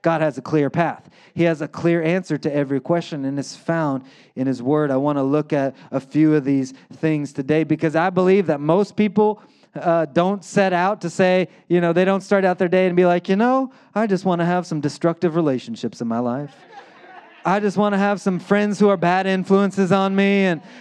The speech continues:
you know, like, no, <laughs> nobody does that. But people end up there every day.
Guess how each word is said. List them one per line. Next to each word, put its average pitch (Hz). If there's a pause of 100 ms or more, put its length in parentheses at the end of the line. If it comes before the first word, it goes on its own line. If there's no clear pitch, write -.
(120)
you 185
know, 185
like, 180
no, 208 (360)
<laughs> 196
nobody 226
does 254
that. 180 (1120)
But 220
people 254
end 277
up 311
there 226
every 254
day. 220